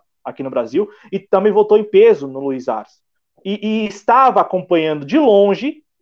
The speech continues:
aqui, né, do, do Brasil, acompanhando de longe a situação é, política lá na Bolívia. Então, assim, essa, essa consciência política me parece que pesou muito, pesou muito em todo esse processo. Ainda que, reforçamos, ainda que lá na frente, de repente, por alguma razão,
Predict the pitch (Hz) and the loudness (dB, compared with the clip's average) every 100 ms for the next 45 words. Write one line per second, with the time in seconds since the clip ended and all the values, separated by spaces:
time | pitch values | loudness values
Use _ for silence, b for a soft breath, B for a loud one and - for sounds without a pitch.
0 | _ 143 139 233 208 143 143 135 - 151 | _ -8 -6 -4 -2 -2 -4 -8 -12 -4
1 | 180 202 190 - 185 220 226 233 - 139 | 0 0 -2 -6 -4 0 0 0 -12 -6
2 | 285 220 208 233 254 b - 170 - 214 | -2 0 0 -2 -14 b -4 -4 0 -2
3 | 208 175 165 196 _ _ b 156 147 247 | 0 2 2 0 _ _ b -4 -4 -4
4 | 175 160 - 196 190 180 151 160 180 240 | -4 -6 -6 -2 0 0 -2 -2 0 0
5 | 139 127 190 190 131 143 180 _ 160 202 | 0 -2 -4 -4 -8 -6 -10 _ -10 -8
6 | 220 220 214 254 - - 139 180 214 175 | -8 -6 -2 -4 -4 -12 -8 -8 -8 -12
7 | 170 170 160 175 - 190 - 175 220 202 | -4 0 0 -4 -14 -8 -2 0 0 2
8 | 208 202 - - - 147 190 196 196 190 | 0 -2 -10 -18 -6 -2 0 -2 -4 -2
9 | 202 208 220 220 147 - B B B 156 | -2 0 -4 0 0 0 B B B 0
10 | 175 247 254 254 208 220 214 233 226 185 | 0 2 0 -2 -6 -4 -4 -4 -2 -2
11 | 147 120 135 151 170 180 175 - 143 165 | -2 -4 -10 -8 -6 -4 -6 -6 -12 -12
12 | _ _ _ _ _ - 147 151 143 131 | _ _ _ _ _ -8 -4 -2 -2 -4
13 | 160 156 127 117 113 117 _ _ 131 131 | -6 -10 -10 -8 -8 -10 _ _ -4 -4
14 | 127 131 139 117 120 143 | -2 -2 -2 -2 -2 -4